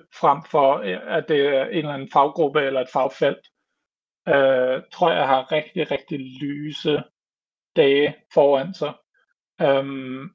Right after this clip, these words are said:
i og med, at vi er stadig i de begyndende stadier, altså vi er ikke en officiel forening endnu.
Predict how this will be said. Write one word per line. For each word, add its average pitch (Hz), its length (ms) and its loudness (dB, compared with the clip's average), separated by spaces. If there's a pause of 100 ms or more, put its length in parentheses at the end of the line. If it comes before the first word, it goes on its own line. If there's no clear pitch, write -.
i 190 100 4
og 180 100 4
med, 156 120 4
at 143 140 -2
vi 151 100 0
er 156 100 4
stadig 165 520 2
i 151 60 -4
de 147 100 -8
begyndende 170 720 -2 (320)
stadier, 160 460 0
altså 143 260 -4
vi 143 200 -4
er 147 40 2
ikke 170 180 0
en 175 80 -2
officiel 160 420 0
forening 180 480 -2
endnu. 160 240 -6